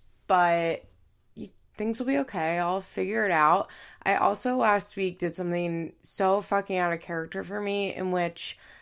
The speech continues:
I thought an engagement party for my friend was on Sunday, but it was actually Saturday night, and I missed the party.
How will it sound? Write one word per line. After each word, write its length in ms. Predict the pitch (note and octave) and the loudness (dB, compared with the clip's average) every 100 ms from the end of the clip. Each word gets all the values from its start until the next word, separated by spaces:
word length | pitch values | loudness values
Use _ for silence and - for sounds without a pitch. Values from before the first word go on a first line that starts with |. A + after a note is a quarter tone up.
| - | -10
I 140 | - F#3+ | -2 -2
thought 440 | - F3 F3 F3 - | 2 4 4 2 -6
an 160 | - | -4
engagement 520 | F#3 F3+ F3+ F3 F#3 E3+ | -2 0 0 0 -4 -4
party 280 | F#3+ F#3 | -4 -4
for 140 | F#3 F3 | -6 -2
my 160 | F3 | -2
friend 320 | F3 E3 E3 E3 | -2 -2 -2 -2
was 180 | E3+ | -4
on 460 | - E3+ E3 E3 E3 - _ | -4 -6 -6 -8 -12 -16 _
Sunday, 1120 | - - - C3 E3 F#3 A#3 D4 D#4 D#4+ D#4 - | -12 -8 -4 -4 -2 2 2 2 0 -4 -10 -10
but 140 | G#3+ | -6
it 60 | F#3+ | -6
was 160 | F3+ - | -6 -4
actually 480 | - E3+ - G3+ G3 | -2 -2 -4 -6 -6
Saturday 540 | - F3+ F3 F3 E3+ | -2 -2 -2 -4 -8
night, 440 | F3 F3+ B3+ - - | -8 -6 -4 -6 -8
and 120 | G3 | -8
I 120 | F3+ | -6
missed 380 | F3+ F#3 F#3+ - | -6 -8 -8 -8
the 100 | G3+ | -8
party. 640 | - D#3 D#3+ F#3 B3 C4+ | -8 -6 -6 -6 -6 -6